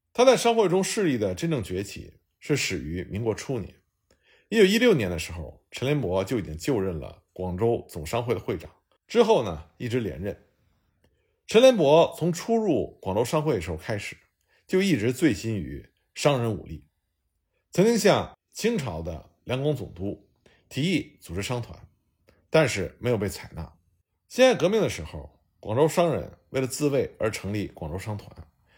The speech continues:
一九一九年八月，陈联博当选为广州商团团长，就掌握了商人武装的实权。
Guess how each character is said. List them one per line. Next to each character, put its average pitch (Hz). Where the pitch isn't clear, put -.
一 175
九 156
一 143
九 117
年 82
八 123
月， 117
陈 -
联 143
博 78
当 143
选 95
为 85
广 76
州 90
商 120
团 107
团 82
长， 80
就 156
掌 87
握 135
了 82
商 131
人 123
武 95
装 92
的 85
实 82
权。 -